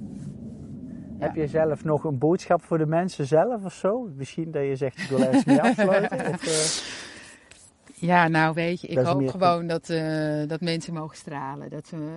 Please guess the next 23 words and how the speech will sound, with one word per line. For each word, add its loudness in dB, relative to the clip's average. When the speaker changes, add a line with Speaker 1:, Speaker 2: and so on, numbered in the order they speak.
Speaker 2:
mo-, -8
dat -8
ze -8
mogen -6
doen, -6
eh, -6
waar 0
ze -12
gelukkig -8
en -8
blij 0
van -8
worden. -8
Eh, -8
en -4
dat, -8
dat, -10
dat -10
we -8
mogen -4
stralen -4
en, -6
ehm, -10